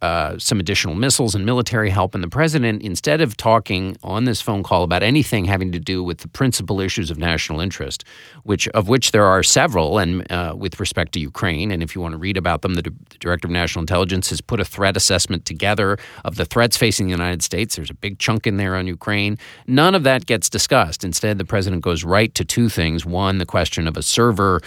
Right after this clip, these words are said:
that might be in Ukraine, that's related to the Clinton, um, election of twenty sixteen, and then,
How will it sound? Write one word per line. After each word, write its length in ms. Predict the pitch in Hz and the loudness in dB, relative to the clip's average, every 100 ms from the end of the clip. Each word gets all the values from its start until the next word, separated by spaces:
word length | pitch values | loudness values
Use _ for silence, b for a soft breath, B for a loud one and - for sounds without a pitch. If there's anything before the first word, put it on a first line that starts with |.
| B B B | B B B
that 180 | 85 76 | -4 0
might 440 | 87 92 71 - | 2 2 0 -4
be 300 | 92 87 85 | -2 0 0
in 380 | 87 107 104 107 | -2 0 2 2
Ukraine, 500 | 101 90 98 92 92 | 0 -2 0 2 2
that's 240 | 82 - | 0 -2
related 380 | 90 87 85 85 | -2 0 0 -2
to 120 | - | -4
the 120 | 80 82 | -6 0
Clinton, 480 | 147 151 120 101 - | 2 4 2 2 0
um, 480 | 92 92 90 87 - _ - | -2 -2 -4 -8 -12 _ -8
election 380 | 101 98 - | -2 -2 -2
of 60 | 90 | -4
twenty 180 | - 90 | -4 -6
sixteen, 500 | - - 165 139 131 - | -6 0 2 2 0 -2
and 180 | 107 | 0
then, 240 | 107 98 | 2 0